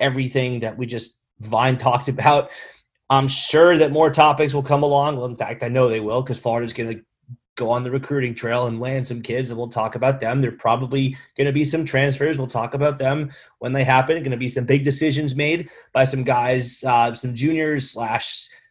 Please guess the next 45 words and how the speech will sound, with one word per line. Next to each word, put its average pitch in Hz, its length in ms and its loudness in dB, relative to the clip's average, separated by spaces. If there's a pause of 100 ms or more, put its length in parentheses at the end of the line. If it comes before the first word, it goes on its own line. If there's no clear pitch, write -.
(220)
covid 165 320 4
seniors 165 640 0
who 135 100 -2
might 131 200 2
be 135 80 -6
coming 131 280 -2
back 131 320 2
or 113 60 -8
going 120 260 -4
to 110 60 -8
the 107 80 -12
pros 147 480 0 (240)
or 120 60 -8
might 107 160 -4
be 110 60 -8
transferring. 151 720 0 (760)
All 175 160 8
that 160 180 8
and 147 80 -2
more 143 460 4
we'll 147 280 2
talk 139 280 4
about 131 380 2 (340)
in 123 120 -4
more 123 160 -2
detail. 226 360 6
But 180 300 4 (240)
today 233 380 8
we 202 320 0
have 165 460 6 (180)
two 202 440 0
major 165 320 2
topics 139 440 2
to 139 80 -2
discuss 139 560 0
that 131 100 -2
are 127 80 -2
going 151 260 0
to 127 80 -4
get 127 260 -2
our 123 160 2
full 123 240 -6
attention. 170 560 0 (300)
Number 240 240 4
one, 208 420 6